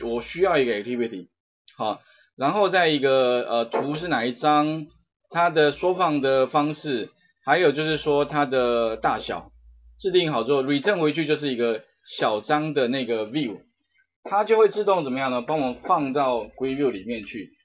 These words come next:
然后一个、两个、三个，所以，呃，这边有个 position，position 这边的话就传的就是说第几个嘛，因为它是一个 adapter，adapter 就循序的嘛，哈，一个、两个、三个，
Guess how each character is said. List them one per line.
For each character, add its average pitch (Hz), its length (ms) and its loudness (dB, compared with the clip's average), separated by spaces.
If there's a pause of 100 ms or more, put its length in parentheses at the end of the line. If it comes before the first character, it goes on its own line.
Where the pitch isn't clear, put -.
(180)
然 139 100 -2
后 160 160 2
一 180 120 -6
个、 151 240 2
两 113 260 -2
个、 113 100 -2
三 135 180 -6
个， 127 60 -6
所 196 160 0
以， 165 180 0 (540)
呃， 135 220 2
这 185 100 -6
边 190 180 -4
有 135 80 -2
个 - 80 -8
position，position 151 1080 -2
这 165 100 -6
边 160 180 0
的 147 80 0
话 147 140 0
就 135 140 0
传 117 340 -4
的 123 120 -2
就 131 80 -4
是 127 140 -10
说 123 280 -2 (240)
第 175 80 -6
几 - 200 -14
个 101 140 -8
嘛， 87 240 -10
因 156 100 -6
为 165 80 -2
它 170 140 -2
是 165 160 -4
一 - 20 -6
个 120 160 -2
adapter，adapter 127 1000 -2
就 165 140 0
循 139 260 -4
序 135 220 -8
的 104 120 -6
嘛， 95 120 -8
哈， 113 180 -4 (340)
一 190 140 -4
个、 165 280 2
两 123 320 -2
个、 135 100 -6
三 151 280 -4
个， 135 180 -4